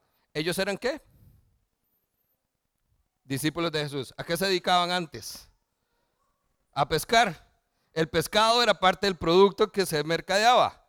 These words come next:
Por lo tanto, tenían que pagar impuestos. Ah, irónico, ¿a quién le pagaban impuestos?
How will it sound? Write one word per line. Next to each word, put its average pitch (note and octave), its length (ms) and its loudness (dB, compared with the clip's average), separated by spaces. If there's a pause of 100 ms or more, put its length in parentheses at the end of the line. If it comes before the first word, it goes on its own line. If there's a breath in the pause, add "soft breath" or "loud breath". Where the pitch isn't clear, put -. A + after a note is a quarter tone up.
Por D#3 120 2
lo D3+ 100 2
tanto, G#3 300 0
tenían F#3+ 280 -4
que C#4+ 360 -4 (760)
pagar D3+ 640 0
impuestos. E3 840 -8 (100)
Ah, - 220 -2 (800)
irónico, C4+ 680 4
¿a G3 120 4
quién C#4 280 2
le C4+ 80 4
pagaban A3+ 640 6
impuestos? G#3+ 960 2